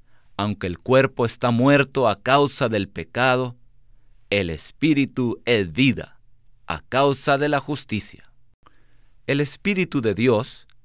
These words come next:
y el Espíritu de Cristo no son dos espíritus,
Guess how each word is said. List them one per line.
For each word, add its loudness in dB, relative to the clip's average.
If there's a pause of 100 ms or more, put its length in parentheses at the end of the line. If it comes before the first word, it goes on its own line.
(240)
y -2
el -2
Espíritu -2
de 0
Cristo -2 (540)
no 2
son -2
dos 2
espíritus, -6